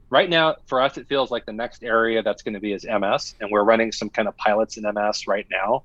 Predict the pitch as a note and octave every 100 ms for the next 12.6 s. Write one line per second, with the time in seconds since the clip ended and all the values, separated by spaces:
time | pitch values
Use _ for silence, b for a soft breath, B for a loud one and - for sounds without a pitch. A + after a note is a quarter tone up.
0 | _ A2 - G#2+ A2+ G2 G2+ G2 - G2+
1 | F#2+ F#2+ A#2 - G#2+ G#2 - b b -
2 | - - B2+ A#2+ B2+ B2 A#2+ A2+ - -
3 | - A#2 F#2+ - - C#3+ - A#2+ A2 A2
4 | B2 A2 A2+ A#2+ A2 G#2+ A2 G#2 G2+ G2
5 | A2+ A2 G#2+ G2+ - G#2 - G#2 F#2 -
6 | G2 G#2 G2+ G2 G2 G2 G2+ G#2 G2 A#2
7 | - - - - C3+ C3+ - C#3 D3 F3
8 | - - b b - - C#3 C3 C3 B2+
9 | A2+ A#2+ G#2+ G#2+ A2 G#2+ - A#2+ A2+ A2+
10 | G#2 G#2 G#2+ - - - B - D3 B2+
11 | C#3+ D3+ D3+ D3+ - C#3+ C3+ A#2+ A2+ G#2+
12 | G#2 - G#2 G2 F#2+